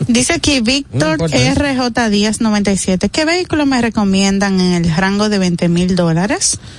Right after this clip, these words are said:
Speaker 1: No
Speaker 2: No mar-,
Speaker 1: marcas chinas,
Speaker 2: no
Speaker 1: por
Speaker 2: marcas
Speaker 1: favor.
Speaker 2: chinas, eso en el live de Carros y Más Media. Así
Speaker 1: Ujú.
Speaker 2: ustedes se pueden comunicar con nosotros. Yo te diría, eh, lo único que se me ocurre ahí sería un Agia de Toyota,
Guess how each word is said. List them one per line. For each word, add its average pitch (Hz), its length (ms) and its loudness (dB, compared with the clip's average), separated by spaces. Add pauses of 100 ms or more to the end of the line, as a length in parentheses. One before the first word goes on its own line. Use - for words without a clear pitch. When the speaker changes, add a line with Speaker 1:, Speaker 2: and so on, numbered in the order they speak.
(760)
Speaker 1:
No 240 140 4
Speaker 2:
No 262 80 2
mar-, 277 160 0
Speaker 1:
marcas 254 360 -2
chinas, 170 460 2
Speaker 2:
no 135 80 2
Speaker 1:
por 151 80 0
Speaker 2:
marcas 151 220 0
Speaker 1:
favor. 156 160 0
Speaker 2:
chinas, 110 340 2
eso 139 140 0
en 147 100 0
el 135 180 0
live 147 240 0
de 131 140 0
Carros 139 380 0
y 139 40 4
Más 131 300 2
Media. 104 480 0 (280)
Así 185 60 2
Speaker 1:
Ujú. 180 240 2
Speaker 2:
ustedes 170 200 2
se 139 80 0
pueden 123 180 0
comunicar 120 340 2
con 117 180 2
nosotros. 101 460 0
Yo 120 220 2
te 160 100 2
diría, 147 560 0 (800)
eh, 117 480 4
lo 127 160 2
único 175 500 0
que 165 140 -2
se 156 220 2
me 143 160 2
ocurre 127 640 0
ahí 143 260 0
sería 127 480 2
un 135 180 2
Agia 147 480 0 (140)
de 117 160 2
Toyota, 147 580 0